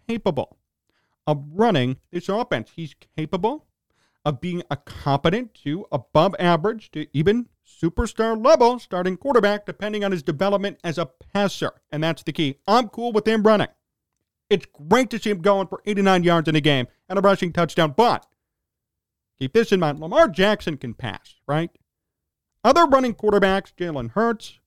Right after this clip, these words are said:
can pass. Hurts, not till recently, and that's why he was considered a middle-of-the-pack, a late type quarterback, but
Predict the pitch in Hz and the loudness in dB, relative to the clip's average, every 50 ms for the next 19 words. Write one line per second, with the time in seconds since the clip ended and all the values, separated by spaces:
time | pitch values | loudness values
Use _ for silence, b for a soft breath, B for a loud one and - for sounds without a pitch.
0 | _ - 160 139 - - - 127 104 - - - - _ _ _ _ _ - 208 | _ -6 -6 -6 -6 -6 -6 -6 -4 -6 -8 -12 -20 _ _ _ _ _ 0 2
1 | 214 180 - - - _ - 180 170 185 190 185 - - 180 175 175 165 156 165 | 2 0 -2 -10 -20 _ -8 0 2 2 2 0 -2 -2 -2 0 0 0 2 2
2 | 220 233 202 - - - _ 113 101 139 135 _ 139 143 151 160 160 - 170 165 | 2 2 2 -4 -8 -8 _ -8 -8 -8 -10 _ -6 -4 -2 -2 -2 -2 -4 -4
3 | 143 135 175 160 143 143 180 202 208 - _ 180 160 - - - 262 202 180 175 | -4 -4 -6 -6 -2 0 0 0 0 -2 _ -12 -12 -12 -8 -4 0 2 2 2
4 | 170 165 - _ _ _ _ _ _ _ _ _ _ _ _ - 175 175 170 170 | 0 -2 -6 _ _ _ _ _ _ _ _ _ _ _ _ -14 -12 -12 -10 -10
5 | 185 180 208 214 208 185 214 - - 196 185 190 185 185 185 - 151 127 123 135 | -6 -4 -2 -4 -2 -4 -6 -8 -6 -8 -6 -4 -4 -4 -6 -8 -12 -14 -12 -10
6 | 147 156 170 190 - _ _ _ _ 170 175 180 - _ _ 247 277 247 214 165 | -8 -8 -8 -8 -10 _ _ _ _ -10 -10 -10 -10 _ _ -4 0 2 2 4
7 | 151 143 143 156 - _ - 247 269 220 190 196 202 - - - | 4 2 0 -2 -4 _ 2 4 4 6 4 4 2 -2 -10 -20